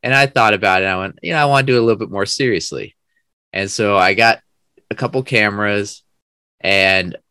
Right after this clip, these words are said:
since the hundredth episode, they've all been, all been recorded.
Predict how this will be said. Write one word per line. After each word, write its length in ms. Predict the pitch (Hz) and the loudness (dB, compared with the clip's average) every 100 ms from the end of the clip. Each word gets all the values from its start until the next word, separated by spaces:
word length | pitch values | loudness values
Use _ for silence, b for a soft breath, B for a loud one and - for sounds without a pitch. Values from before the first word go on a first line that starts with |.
| _ | _
since 580 | - - - 135 135 - | -16 -14 -2 0 0 -2
the 140 | - 117 | -4 -2
hundredth 320 | 120 110 92 | -2 -4 -4
episode, 580 | 95 107 - 120 117 87 | -4 -4 -2 0 0 0
they've 200 | 90 - | -4 -2
all 220 | 92 95 | -2 -2
been, 520 | 92 98 92 90 104 _ - | -2 -2 -4 -10 -16 _ -6
all 140 | 95 | -4
been 200 | 101 107 | -2 -6
recorded. 600 | 95 87 107 101 127 151 | -6 -8 -4 -2 -2 -6